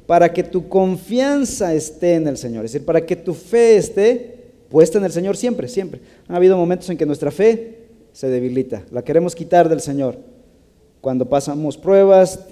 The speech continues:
angustias, tribulaciones, algunos problemas, enfermedades, etcétera, ah, tenemos la tentación de quitar nuestra confianza en el Señor. ¿Qué es lo que va a alimentar esa fe en el Señor? La palabra.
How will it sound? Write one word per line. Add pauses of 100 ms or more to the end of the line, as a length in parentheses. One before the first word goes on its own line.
angustias,
tribulaciones,
algunos
problemas,
enfermedades,
etcétera, (340)
ah, (280)
tenemos
la
tentación
de
quitar
nuestra
confianza
en
el
Señor. (1700)
¿Qué
es
lo
que
va
a
alimentar
esa
fe
en
el
Señor? (1200)
La
palabra.